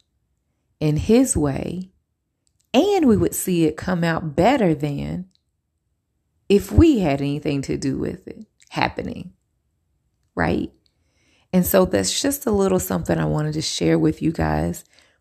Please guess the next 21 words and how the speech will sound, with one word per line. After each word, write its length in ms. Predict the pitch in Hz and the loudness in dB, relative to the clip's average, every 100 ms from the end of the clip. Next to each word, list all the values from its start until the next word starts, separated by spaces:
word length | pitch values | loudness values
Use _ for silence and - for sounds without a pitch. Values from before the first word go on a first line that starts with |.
| _ | _
because 640 | 160 - 165 147 147 151 - | -6 -2 0 2 0 -2 -4
it 180 | 175 - | -4 0
was 300 | 165 156 147 | 2 2 0
amazingly 1300 | 165 180 165 147 165 170 156 151 143 143 147 127 - 156 _ | -6 -4 -2 0 0 -2 -4 -4 -2 -2 0 -2 -2 -6 _
big 720 | 143 143 143 147 135 - - _ | -2 2 4 2 0 -4 -10 _
for 300 | - 151 135 | -2 0 0
me, 560 | 143 143 - - - - | -2 -4 -4 -6 -8 -8
especially 760 | 151 - - 139 147 - 160 | -8 -6 -6 -4 -2 0 0
at 140 | 147 - | 0 -2
the 80 | |
moment 480 | 151 147 135 127 131 | -2 0 2 0 -2
that 180 | 143 131 | -4 -4
it 100 | 156 | -2
occurred. 600 | 175 - 135 131 151 - _ _ _ _ _ _ | -4 -4 -4 -4 -6 -8 _ _ _ _ _ _
I 80 | 160 | -4
needed 460 | 151 156 151 - - | 0 2 2 0 -2
that. 340 | - - - _ _ _ _ _ _ - | -6 -6 -10 _ _ _ _ _ _ -4
I 100 | 160 | 0
needed 400 | 160 160 160 - | 2 4 2 2
to 140 | - | -4
know 560 | 151 156 147 139 139 | -2 -2 0 0 -2